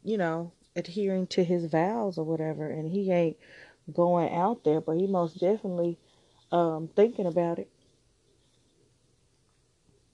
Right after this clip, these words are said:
Because you work his nerves.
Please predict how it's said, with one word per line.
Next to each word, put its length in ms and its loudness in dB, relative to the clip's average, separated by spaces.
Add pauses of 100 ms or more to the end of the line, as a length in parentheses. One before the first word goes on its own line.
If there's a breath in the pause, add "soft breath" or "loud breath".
(1300 soft breath)
Because 320 2
you 80 4
work 320 4
his 180 0
nerves. 840 -2